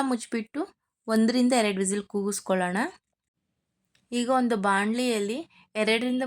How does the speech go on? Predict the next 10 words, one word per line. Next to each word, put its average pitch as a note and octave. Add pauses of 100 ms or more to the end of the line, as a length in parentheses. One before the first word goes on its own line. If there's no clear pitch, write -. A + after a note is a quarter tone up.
ಮೂರು G#3+
ಸ್ಪೂನಷ್ಟು G#3
ಎಣ್ಣೆ F#3+
ಹಾಕ್ತಾ F#3
ಇದ್ದೀನಿ. F3+ (3750)
ಅರ್ಧ G3+
ಸ್ಪೂನಷ್ಟು C4
ಸಾಸಿವೆ G3+
ಹಾಕ್ತಾ F#3+
ಇದ್ದೀನಿ. F#3